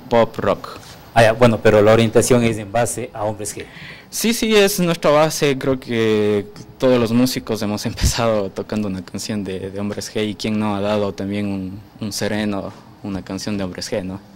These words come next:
Speaker 2: Bueno, eh, en realidad son tres generaciones de, de entrega musical de Hombres G y que va a estar a la disposición de,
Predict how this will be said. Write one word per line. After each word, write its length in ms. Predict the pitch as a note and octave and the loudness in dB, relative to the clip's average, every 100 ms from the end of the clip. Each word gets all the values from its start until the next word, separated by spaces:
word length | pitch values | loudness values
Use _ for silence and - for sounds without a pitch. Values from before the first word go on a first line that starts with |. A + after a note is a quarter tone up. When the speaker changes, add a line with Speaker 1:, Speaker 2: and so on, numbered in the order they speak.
| - - - - | -20 -20 -20 -12
Speaker 2:
Bueno, 280 | A#2+ B2 A#2 | -4 -4 -2
eh, 320 | A#2+ B2 A#2+ | -6 -6 -10
en 80 | A2 | -10
realidad 280 | A2 A#2+ D#3 | -6 -2 -2
son 300 | D3 B2+ G#2+ | -2 -6 -6
tres 240 | F2 A2 - | -6 -6 -6
generaciones 1080 | A2 G#2 G2+ - C3+ D#3 C#3 A2+ G#2 F2+ - G#2 | -10 -6 -6 -6 -4 -4 -4 -8 -10 -10 -12 -8
de, 640 | G#2 G2 G2 F#2+ F#2+ G2+ - | -8 -8 -10 -10 -12 -12 -14
de 480 | G2+ F#2+ F#2 F2+ F#2 F2+ F2+ F#2 A2+ | -14 -12 -12 -14 -14 -16 -16 -18 -18
entrega 380 | G2 G#2 A2+ | -16 -10 -8
musical 540 | G2+ G2 - - C3 A2+ | -8 -12 -16 -6 -6 -4
de 80 | A2+ | -10
Hombres 280 | G2+ F#2 | -12 -16
G 200 | - G#2+ | -12 -12
y 40 | F#2+ | -12
que 140 | - | -16
va 360 | F#2 F#2+ F#2 F2+ - - - _ - | -16 -14 -16 -18 -20 -20 -20 _ -18
a 40 | |
estar 680 | - - G2+ G2 F#2+ F2+ F#2 - | -16 -6 -4 -4 -6 -10 -16 -18
a 120 | G2 | -16
la 200 | F#2 F2 F2 E2+ E2+ E2 E2 | -16 -16 -16 -18 -20 -20 -20
disposición 880 | F#2 - G2+ - F#2+ - C3 C3 F#2+ F2+ | -20 -18 -16 -16 -14 -12 -8 -8 -8 -14
de, 160 | E2+ | -18